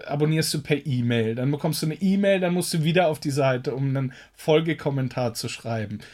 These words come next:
Zum Abonnieren hast du wieder ein anderes Tool, R-S-S-Feeds und so weiter. Und ich glaube, das ist jetzt,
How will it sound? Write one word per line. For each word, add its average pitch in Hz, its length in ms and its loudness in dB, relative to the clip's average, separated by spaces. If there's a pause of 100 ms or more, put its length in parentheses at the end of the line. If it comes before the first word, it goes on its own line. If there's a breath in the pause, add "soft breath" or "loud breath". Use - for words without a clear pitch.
(160 loud breath)
Zum 160 200 0
Abonnieren 180 880 2
hast - 280 -2
du 165 120 0
wieder 185 180 4
ein 196 200 0
anderes 147 420 -2
Tool, 135 280 -6
R-S-S-Feeds 135 920 -4
und 131 120 -6
so 131 100 -4
weiter. 127 320 0 (480 loud breath)
Und 156 140 2
ich 160 160 -2
glaube, 165 320 2 (160)
das 220 320 2
ist - 220 -4
jetzt, - 500 -2